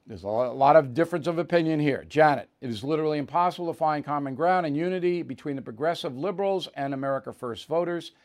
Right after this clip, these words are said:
Whomever runs in twenty-four will be polarizing. And the press will make it that way. But Donald Trump is a confrontational guy.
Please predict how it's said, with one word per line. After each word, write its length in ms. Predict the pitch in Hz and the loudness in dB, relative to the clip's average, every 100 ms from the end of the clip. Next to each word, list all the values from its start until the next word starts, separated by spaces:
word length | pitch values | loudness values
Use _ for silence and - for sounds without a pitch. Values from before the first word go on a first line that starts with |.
| _ _ - | _ _ -6
Whomever 280 | 131 135 | -2 0
runs 340 | 135 143 143 117 | 2 2 0 -4
in 80 | 120 | -8
twenty-four 540 | 113 131 - 123 127 | -8 -8 -6 -4 -4
will 220 | 120 120 | -4 -6
be 140 | 107 120 | -8 -10
polarizing. 720 | - 131 104 71 53 - - _ _ _ _ - | -8 -8 -8 -10 -14 -18 -20 _ _ _ _ -2
And 120 | 170 | 0
the 60 | |
press 280 | 170 226 214 | 4 4 4
will 100 | 214 | 0
make 220 | 180 208 | 2 2
it 100 | 151 | 0
that 220 | - - - | -10 -14 -14
way. 80 | - | -10
But 140 | 147 226 | -4 0
Donald 280 | 277 277 - | 0 -2 -2
Trump 300 | 226 208 202 | -2 -2 -2
is 140 | 156 | -4
a 60 | 151 | -4
confrontational 720 | 156 147 127 131 113 113 113 | -6 -6 -10 -10 -10 -12 -8
guy. 180 | 78 | -8